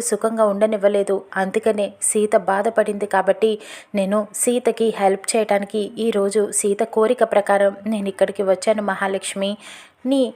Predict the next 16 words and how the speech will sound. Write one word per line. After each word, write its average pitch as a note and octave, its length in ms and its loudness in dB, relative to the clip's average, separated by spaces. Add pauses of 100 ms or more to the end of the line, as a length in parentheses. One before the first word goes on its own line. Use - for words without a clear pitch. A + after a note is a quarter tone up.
(160)
అంతు A3 260 2 (300)
ఇలా A3 240 4
తేల్చాను" F#3+ 500 2 (220)
అని G3 180 -2 (140)
చెబుతూ - 360 0
ఉంటుంది. G3 280 -2 (180)
ఇక G#3+ 120 -2 (140)
మహాలక్ష్మి, G3+ 540 -4 (400)
"నీ G3+ 80 -2 (100)
అంతు F#3 200 2 (100)
తేలుస్తాను, G#3 520 2 (200)
ఇప్పుడే C4 320 2
వెళ్ళి G#3 180 0
అంతని B3+ 380 0
పిలుచుకొని G#3+ 420 -2
వస్తాను" G3 380 2